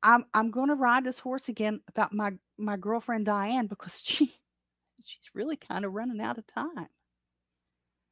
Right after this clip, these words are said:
You know, this time last year, I offered, I started through the medical prep to donate, live donate part of, you know, a substantial part of my liver to her to keep her alive. And I, they told me no. I wasn't a candidate.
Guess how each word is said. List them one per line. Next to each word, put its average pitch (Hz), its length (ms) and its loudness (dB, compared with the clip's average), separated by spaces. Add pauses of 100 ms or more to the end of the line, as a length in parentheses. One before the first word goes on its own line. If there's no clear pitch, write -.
(840)
You 214 120 -2
know, 170 60 -6
this 247 260 2
time 302 300 6
last 277 540 4
year, - 360 -4 (480)
I 226 260 12
offered, 214 540 6
I 180 80 4
started 226 440 0 (160)
through 226 120 -6
the 202 100 -6
medical 214 380 0
prep - 320 -2
to 208 120 -10
donate, 196 500 -2 (580)
live 294 480 8
donate 180 500 -2 (100)
part 196 220 2
of, 233 80 -4 (340)
you 196 120 -6
know, 190 100 0
a 180 60 -2
substantial 294 520 -2
part 208 200 2
of 180 60 -6
my 175 140 4
liver 320 320 -2
to 170 120 -12
her 175 180 -4
to 254 80 -8
keep 233 240 -8
her 226 100 -4
alive. 240 480 2
And 175 80 -4
I, 175 220 0
they 185 180 -4
told 202 220 -4
me 226 80 -6
no. 294 200 -4 (1400)
I 156 40 -8
wasn't 156 300 -6
a - 20 -12
candidate. - 720 -10